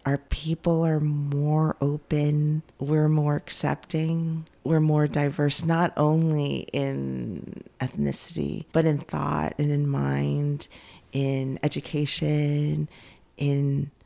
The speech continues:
ideology. It's a really great place to be. And our economic development and, and our cultural improvements are just awesome. District forty-one, it's on the border of being where Apple is. So we'll have that infusion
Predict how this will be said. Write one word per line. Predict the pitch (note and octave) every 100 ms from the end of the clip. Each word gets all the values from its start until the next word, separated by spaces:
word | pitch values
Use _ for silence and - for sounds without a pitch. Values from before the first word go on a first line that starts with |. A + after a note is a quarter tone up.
| _
ideology. | C3+ C#3 C3+ C3+ C#3 C3+ - C3+ C#3 C#3+ _ -
It's | E3
a | G3
really | F3 F3+ G3 A3 -
great | D#3 D3 -
place | - C#3+ - -
to | D3
be. | - - A#2 E3+ - - _ - - _
And | E3 E3+
our | D#3+
economic | F#3 - G3 E3 F3 -
development | F3+ C#3+ C#3 D#3 F#3+ G3 G3+ G3+ -
and, | D#3+ D#3+ D3 -
and | - D3+ D3
our | C3+ C3+ C3 B2+ B2 - _
cultural | - D#3+ D#3+ - - F3 F3 E3+ E3+ E3 F3+ - - -
improvements | D#3 - E3+ E3+ E3 F3 E3+ E3+ E3+ - - - - - -
are | G#3
just | - - -
awesome. | E3+ E3 - - G3 D3 E3+ F3+ _ -
District | - G3 G#3 - _ -
forty-one, | F3+ F3+ F3+ E3 D#3 D#3 D3+ D3+ D#3
it's | D#3 -
on | D3 D#3
the |
border | D3 C#3+ C#3+ C#3
of | C#3+ F#3 B3
being | C#3+ C#3 C3+ A#2+ B2+ B2+
where | B2+ B2+
Apple | G#2 A#2 C3 B2+ A#2+
is. | B2+ - A2 -
So | - D#3+
we'll | D3
have | D3+ C#3 C#3
that | C3+
infusion | C#3 C#3 - C#3+ C3+ C#3 C3